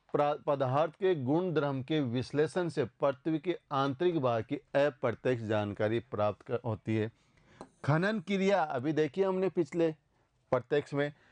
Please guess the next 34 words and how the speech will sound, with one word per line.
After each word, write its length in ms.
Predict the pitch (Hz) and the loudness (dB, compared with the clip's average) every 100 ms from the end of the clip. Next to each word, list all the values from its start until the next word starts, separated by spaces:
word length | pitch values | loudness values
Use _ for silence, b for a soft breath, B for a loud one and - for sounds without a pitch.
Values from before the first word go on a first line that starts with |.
| b b | b b
खनन 260 | 180 220 233 | 0 2 -2
क्रिया 340 | 220 220 226 | 0 2 2
से 140 | 208 | 0
हमें 280 | 220 196 214 | 0 0 0
पता 300 | 180 180 185 185 | 0 0 0 0
चलता 420 | 185 160 160 165 | 0 0 0 2
है 200 | 165 175 | 2 0
कि 160 | 202 196 - | 0 -2 0
पृथ्वी 480 | 151 143 - 170 170 | 0 0 -4 -4 -2
के 200 | 185 170 | 0 0
धरातल 460 | 135 135 127 151 | 2 0 0 0
में 240 | 156 165 123 | 0 0 2
गहराई 380 | 123 117 143 151 | 2 2 2 2
बढ़ने 380 | 117 120 135 143 | 2 2 2 0
के 160 | 156 143 | 0 0
साथ 240 | 147 147 | 2 0
साथ 220 | 156 165 139 b b b b | 2 0 -2 b b b b
तापमान 520 | 139 135 135 139 156 - | 2 2 -2 -2 -2 0
और 120 | 139 127 | 0 2
दबाव 420 | 113 110 117 127 | 2 2 2 2
में 140 | 127 123 | 0 0
भी 80 | 123 | 2
वृद्धि 380 | 110 101 113 117 | 2 0 0 0
होती 280 | 107 - | 0 0
है। 80 | 113 | 0
हमने 340 | 107 113 117 120 | 0 0 0 2
माइनिंग 420 | 120 113 117 131 | 2 2 0 0
देखा 320 | 123 120 135 135 | 0 0 -2 -2
कौन 280 | 123 131 | -2 0
कौन 200 | 131 147 | 0 0
सी, 340 | 147 180 180 123 B B B 131 | 0 2 2 0 B B B -2
एक 180 | 120 | 0
तो 160 | 107 127 | 2 0
द-, 200 | 113 110 | 2 0